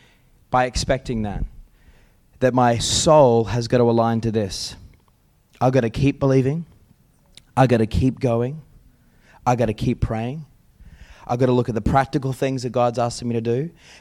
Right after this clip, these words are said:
be wise, plan, purpose my life. If I just keep moving, right, I'm gonna get traction, I'm gonna advance,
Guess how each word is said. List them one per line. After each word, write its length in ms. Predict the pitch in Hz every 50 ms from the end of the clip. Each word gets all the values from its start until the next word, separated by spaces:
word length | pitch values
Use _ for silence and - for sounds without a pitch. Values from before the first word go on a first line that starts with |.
| -
be 140 | - 131 120
wise, 640 | 110 107 113 113 113 117 120 127 139 151 151 - -
plan, 600 | - - 139 123 120 120 123 123 131 143 147 143 - - - - - _ -
purpose 420 | - 135 131 127 - 135 - -
my 100 | 127 120
life. 400 | 117 117 113 120 123 127 - - _ _ - - - - - -
If 120 | 127 110
I 140 | 156 156 175
just 300 | 170 160 175 151 - -
keep 340 | - - - 147 143 - -
moving, 760 | 107 117 123 139 156 156 151 110 113 107 107 104 104 127 131 _ _ _ _ _ _ _ _ -
right, 480 | 120 127 135 156 185 143 - - - _ _ _ _ _ _ _ _ _ _ _ _ -
I'm 160 | 123 135 135
gonna 160 | 135 131 131 135
get 180 | 123 131 123
traction, 680 | - - - 143 135 - - - 139 127 127 123 117 - _
I'm 140 | - 117 120
gonna 260 | 113 127 127 131 127
advance, 720 | 123 120 117 123 131 123 113 110 110 110 - - - -